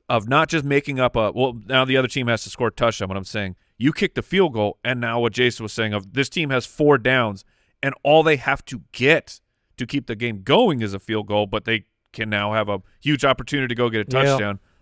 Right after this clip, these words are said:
Speaker 1: I would defer. I don't think you're wrong of the
Speaker 2: A lot more pressure
Speaker 1: look-,
Speaker 2: on that side.
Speaker 1: looking at your team of, "My defense is exhausted."
Speaker 2: Right.
Speaker 1: So, which the, the forty-niners got their defense a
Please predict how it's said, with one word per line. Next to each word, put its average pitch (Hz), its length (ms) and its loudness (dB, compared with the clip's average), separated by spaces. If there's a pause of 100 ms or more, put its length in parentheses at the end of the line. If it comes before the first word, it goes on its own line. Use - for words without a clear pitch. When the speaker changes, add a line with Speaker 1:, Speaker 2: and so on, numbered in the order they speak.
(140)
Speaker 1:
I 139 160 6
would 156 180 2
defer. 131 360 2
I 156 120 6
don't 196 160 2
think 156 140 -6
you're 139 100 -2
wrong 123 300 2
of 104 160 -6
the 104 340 2
Speaker 2:
A - 40 -8
lot 196 120 8
more 226 160 6
pressure 220 360 4
Speaker 1:
look-, 160 80 6
Speaker 2:
on 147 80 2
that 131 180 0
side. 127 320 0
Speaker 1:
looking 151 320 2
at 143 120 -2
your 135 120 -2
team 131 440 -8
of, 104 640 -2 (960)
"My 135 200 2
defense 120 420 -4
is 101 200 -8
exhausted." 117 760 -2 (420)
Speaker 2:
Right. 123 280 2 (100)
Speaker 1:
So, 113 240 2
which 123 280 0
the, 101 300 0 (300)
the 113 100 -6
forty-niners 131 640 0
got 113 240 -2
their 117 160 0
defense 113 420 -4
a 104 140 -4